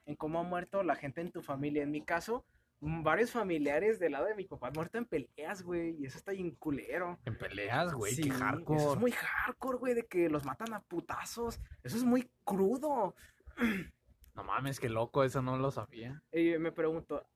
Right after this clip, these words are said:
Speaker 1: ¿será que a lo mejor por eso ciertamente, este, parte de mí como que le tiene miedo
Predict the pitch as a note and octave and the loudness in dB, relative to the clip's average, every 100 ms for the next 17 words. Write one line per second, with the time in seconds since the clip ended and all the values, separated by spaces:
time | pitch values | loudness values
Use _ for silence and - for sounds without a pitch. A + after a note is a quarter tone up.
0 | _ - D3 - B3 G3+ D#3 D#3+ D#3+ G#3 | _ -4 -4 -2 -2 -2 -2 -4 -6 -6
1 | G3+ G3+ A3 F#3+ _ - - _ _ _ | -8 -6 -8 -10 _ -20 -20 _ _ _
2 | - D#3+ D3+ G3 F#3+ F#3 - - D3+ C#3+ | -2 -2 0 -4 -4 -6 -12 -8 -6 -4
3 | - C3 C#3 D3 F#3+ F3 C#3+ C#3+ - G3 | -8 -8 -8 -6 -6 -4 -4 -6 -6 -10
4 | - D3+ C3+ - D3 E3+ F#3 F3 F3+ G3 | -6 -6 -4 -4 -4 -4 -2 -2 -2 -2